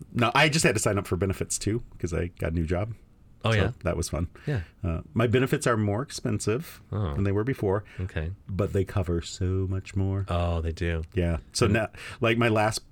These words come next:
Speaker 1: benefits, like, I had to pay twenty percent.
Speaker 2: Yeah.
Speaker 1: Um, like, after the deduct-
Speaker 2: Oh, the co-insurance.
Speaker 1: Yeah. So, like,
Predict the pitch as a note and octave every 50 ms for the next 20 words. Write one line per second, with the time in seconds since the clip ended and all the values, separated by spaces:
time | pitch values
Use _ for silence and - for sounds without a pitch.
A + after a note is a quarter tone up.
0 | - - - - A#2 A2+ A#2 - B2 A2+ - - - - - G#2 F#2 F#2 F2+ F#2
1 | G2+ F2+ - G2 F2 - - F#2+ F2 E2+ - E2+ E2 - F2 G2 - - - -
2 | - - - - - - F2 D#2 E2 G#2 G#2+ F2+ F2+ F2 F2 F2 F2 - - F2+
3 | F2 E2 G2 - - G2 F2 - - - F#2 D2+ F2 D#2+ E2+ E2 E2 E2+ D#2+ G2
4 | F#2+ F2 F2+ E2+ - F2+ D#2+ F2 F#2 F2+ - F#2 F2 G#2 E2+ E2+ - A2 F2+ E2+
5 | F2+ F2+ -